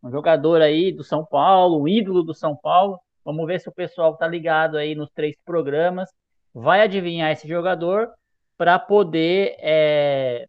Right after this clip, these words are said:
participar da promoção, né? Não sei, depois da apresentação aí eu faço a,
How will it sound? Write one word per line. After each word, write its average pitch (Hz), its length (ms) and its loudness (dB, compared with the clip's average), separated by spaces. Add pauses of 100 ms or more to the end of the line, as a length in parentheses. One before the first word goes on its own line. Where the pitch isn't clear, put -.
participar 165 680 0
da 170 140 -2
promoção, 180 600 -2
né? 143 180 -6 (400)
Não 156 80 -14
sei, 196 260 -4
depois 202 380 0
da 185 240 2
apresentação 180 680 -2
aí 185 220 2
eu 240 100 4
faço 214 720 0 (260)
a, 139 560 0